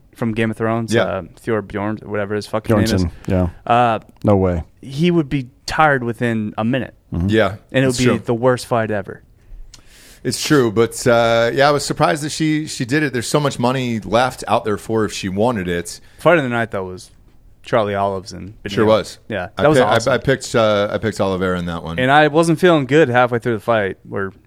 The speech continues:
Speaker 1: Beneil got him to the ground, where Char-, Charles pretty much went down in guard,
Speaker 3: Mm-hmm.
Speaker 1: and Beneil just started smashing him on the ground. But Oliveira, every fight, he's losing ninety-five percent of the fight and then just comes back and smokes it.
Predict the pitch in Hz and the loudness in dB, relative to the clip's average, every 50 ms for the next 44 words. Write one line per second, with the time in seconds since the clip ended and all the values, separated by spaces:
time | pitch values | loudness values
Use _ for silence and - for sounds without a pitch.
0 | _ _ - - - 127 120 123 123 120 117 110 - _ - 113 107 110 110 107 | _ _ -18 -10 -6 -4 -2 0 0 0 -2 -4 -6 _ -2 0 0 0 0 -2
1 | 110 104 101 95 98 101 107 107 107 107 107 107 104 101 - 117 107 98 98 - | -6 -6 -8 -8 -6 -4 -4 -2 -2 -2 -4 -4 -8 -8 -8 -8 -8 -8 -8 -12
2 | _ _ _ _ _ - - 131 117 117 117 113 - - - 165 147 131 123 - | _ _ _ _ _ -8 -2 0 2 2 2 0 0 0 2 2 4 4 2 -2
3 | - - 147 131 120 110 - - - - 120 117 117 110 - 110 104 107 107 107 | -4 -4 -4 -2 -2 -4 -8 -10 -14 -10 -8 -8 -8 -6 -6 -4 -4 -4 -4 -6
4 | 107 107 - 107 104 98 101 98 101 101 101 98 95 95 _ _ - 90 90 92 | -8 -10 -12 -14 -12 -8 -6 -6 -4 -4 -4 -6 -6 -10 _ _ -6 -2 -2 -2
5 | 95 95 - 110 110 104 117 127 123 120 107 107 - - 113 98 95 - - - | -2 -2 -4 -6 -6 -4 -4 -4 -4 -4 -6 -8 -8 -6 -6 -6 -8 -10 -10 -8
6 | 110 104 104 107 104 - - 92 98 95 90 87 - 101 98 98 95 92 92 92 | -6 -6 -6 -6 -6 -8 -10 -10 -10 -10 -10 -10 -8 -8 -6 -6 -6 -8 -10 -12
7 | 95 - 92 92 90 - - _ _ _ _ _ _ _ _ _ _ _ _ _ | -12 -10 -10 -8 -8 -10 -12 _ _ _ _ _ _ _ _ _ _ _ _ _
8 | _ _ _ _ - - 117 143 151 131 139 160 170 143 117 117 - - 123 131 | _ _ _ _ -4 0 2 2 2 4 4 4 4 2 0 -2 -2 -2 0 2
9 | 143 151 147 - - 156 160 143 113 98 - - 120 120 117 110 117 123 135 139 | 2 0 0 0 2 2 4 2 2 -2 -6 -8 -6 -6 -6 -4 -4 -2 -2 -2
10 | 127 123 127 123 120 131 131 120 127 120 117 - 120 - 127 117 113 107 101 - | -2 -2 -2 0 0 0 0 0 0 0 0 0 -4 -4 -4 -4 -4 -6 -6 -4
11 | - 120 110 101 73 101 101 101 98 98 101 - - - 107 98 92 - 101 95 | -2 -2 0 -2 -2 -6 -8 -8 -10 -10 -12 -12 -12 -10 -12 -12 -10 -8 -6 -6
12 | 95 95 - 92 92 - - 98 - - - - - - | -6 -8 -10 -14 -16 -14 -12 -12 -12 -12 -14 -16 -18 -18